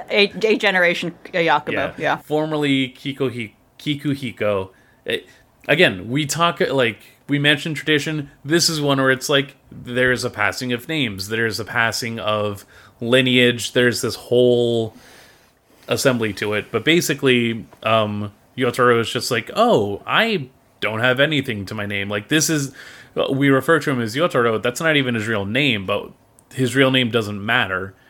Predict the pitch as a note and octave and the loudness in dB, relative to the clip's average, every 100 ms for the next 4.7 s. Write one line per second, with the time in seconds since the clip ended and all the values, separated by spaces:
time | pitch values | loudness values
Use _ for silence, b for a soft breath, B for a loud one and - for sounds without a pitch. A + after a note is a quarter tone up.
0 | b b b - A#2 B2 A2 G#2 G#2 - | b b b -6 2 4 2 0 -6 -4
1 | A2+ B2 A2+ - G2+ A#2+ A#2 G#2+ G2+ G2+ | -2 2 0 -2 -8 -4 -4 -6 -10 -12
2 | - _ - A#2+ A#2+ A#2 B2 A#2 G#2+ G#2+ | -16 _ -10 -6 -2 2 2 0 -6 -10
3 | A2+ A2 G#2 G2+ - B2 A2+ A2 G#2 A2 | -8 -6 -8 -8 -2 0 0 -2 -6 -6
4 | G2+ A2+ A#2+ F3+ D3+ - | -8 -8 0 0 0 -4